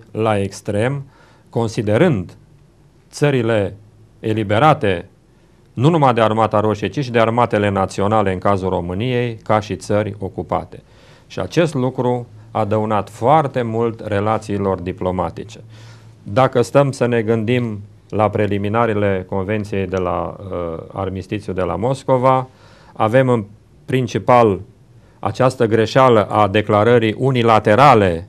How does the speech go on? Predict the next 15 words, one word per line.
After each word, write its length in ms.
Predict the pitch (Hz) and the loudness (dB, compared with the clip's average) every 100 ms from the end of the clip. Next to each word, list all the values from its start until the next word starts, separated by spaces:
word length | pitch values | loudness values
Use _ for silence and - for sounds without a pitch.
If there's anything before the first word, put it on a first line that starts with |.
| - | -12
de 160 | 90 | -2
la 180 | 104 98 | 2 2
douăzeci 280 | 95 117 107 | 4 4 4
și 60 | - | 2
trei 160 | 107 | 2
august, 540 | 110 107 95 98 - 98 | 4 4 2 -2 -2 -4
proclamația 760 | - 107 107 107 117 113 104 | 0 0 2 2 2 2 2
regelui, 600 | 101 107 98 95 98 110 110 - - - _ - | 2 0 0 -2 -2 -4 -8 -18 -20 -20 _ -2
uh, 420 | 107 107 104 98 101 - _ | 2 4 2 0 -4 -20 _
după 500 | 107 98 127 156 170 | -10 0 2 4 4
care, 580 | - 110 101 104 135 139 - - - | 4 4 4 4 0 -2 -14 -20 -4
uh, 140 | 113 | 0
sovieticii 800 | 110 120 104 127 151 147 147 147 | 2 2 4 4 2 0 -2 -2
au 240 | 120 135 131 | 4 6 6
acționat 760 | 117 - 113 107 135 151 - | 4 0 2 4 2 2 -6